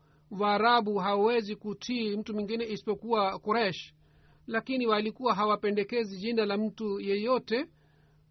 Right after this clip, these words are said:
bali wao walitaka kwamba ni bora kwamba uchaguzi ufai-, ufanywe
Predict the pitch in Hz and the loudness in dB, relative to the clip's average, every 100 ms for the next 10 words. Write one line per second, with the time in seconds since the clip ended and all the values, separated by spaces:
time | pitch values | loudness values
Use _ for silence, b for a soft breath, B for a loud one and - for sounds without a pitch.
0 | _ - 220 254 220 269 - _ _ _ | _ -6 2 2 2 -2 -8 _ _ _
1 | _ _ _ _ _ _ _ _ _ - | _ _ _ _ _ _ _ _ _ -8
2 | 196 220 247 220 214 214 214 214 220 226 | 2 6 6 6 2 0 -2 0 0 2
3 | 226 220 220 240 214 220 226 226 208 208 | 2 2 4 4 2 2 2 0 0 -2
4 | 190 233 226 202 202 190 220 233 233 - | -4 -4 -6 -6 -6 -4 -4 -4 -6 -12
5 | - b b b 185 - 226 247 220 311 | -20 b b b -10 -2 0 2 2 0